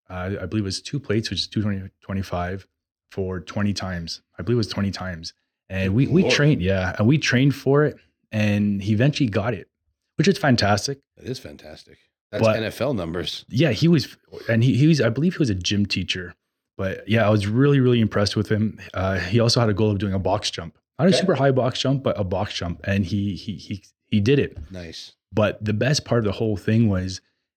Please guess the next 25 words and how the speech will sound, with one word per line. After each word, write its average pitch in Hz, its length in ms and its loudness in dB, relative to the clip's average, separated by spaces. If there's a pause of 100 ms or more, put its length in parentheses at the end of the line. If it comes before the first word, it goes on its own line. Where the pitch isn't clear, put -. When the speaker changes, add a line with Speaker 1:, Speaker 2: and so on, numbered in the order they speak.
(100)
Speaker 1:
his, 101 160 -4 (120)
like, 92 180 -12 (140)
he's 113 160 0
very 123 180 4
modest. 92 420 -2
He's 87 120 -6
very, 101 540 0 (280)
doesn't 151 160 4
wanna 131 120 6
talk 98 260 -2
about 92 220 -2
it, - 160 -10
you 90 120 -12
know. 87 100 -12
Speaker 2:
Mm-hmm. 101 120 -14 (240)
Speaker 1:
But 107 100 -2
his 107 140 4
wife 120 220 2
would 107 160 0
come 101 120 -2
up 104 120 -4
to - 100 -2
me 98 80 2
and 87 60 -4
said, 92 220 -8